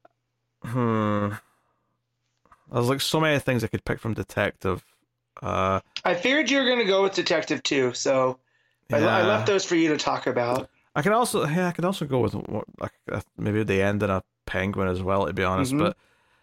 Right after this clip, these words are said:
Speaker 1: But, uh, yeah, I'll go with Detective. I'll go with, I'll go with the page of, uh, Barbatos on the, on the boat.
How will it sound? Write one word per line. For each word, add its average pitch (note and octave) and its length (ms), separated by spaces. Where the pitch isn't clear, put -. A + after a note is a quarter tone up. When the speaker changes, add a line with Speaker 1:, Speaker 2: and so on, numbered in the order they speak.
Speaker 1:
But, - 80
uh, C3 460
yeah, E3 240
I'll G#3 140
go D4+ 200
with D4 120
Detective. D#3 600
I'll D#3+ 160
go F#3+ 260
with, - 380
I'll D3+ 160
go F#3+ 320
with F#3+ 220
the - 80
page A#2+ 1200
of, G2 880
uh, F#2 580
Barbatos G2+ 640
on F#2+ 240
the, F#2 260
on F2+ 140
the F2+ 60
boat. F2 440